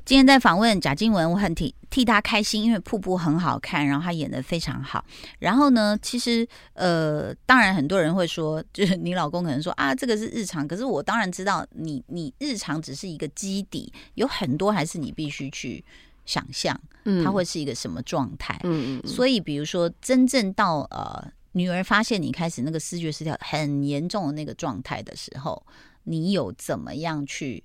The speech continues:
Speaker 1: 比如说我，我不晓得演员是会在家面对镜子吗？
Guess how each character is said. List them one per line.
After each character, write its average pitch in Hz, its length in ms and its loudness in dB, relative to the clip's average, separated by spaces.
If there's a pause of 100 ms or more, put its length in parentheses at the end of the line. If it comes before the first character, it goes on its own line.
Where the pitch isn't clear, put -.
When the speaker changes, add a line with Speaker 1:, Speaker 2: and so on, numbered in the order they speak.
(120)
Speaker 1:
比 160 100 -6
如 165 80 -2
说 254 240 -2
我， 185 100 0
我 160 200 2
不 214 80 2
晓 165 120 2
得 160 60 2
演 160 240 0
员 147 140 -2
是 190 160 -4
会 185 120 -2
在 175 140 -2
家 156 180 -4
面 170 240 -4
对 156 160 -4
镜 143 300 -4
子 110 160 -12
吗？ 65 380 -10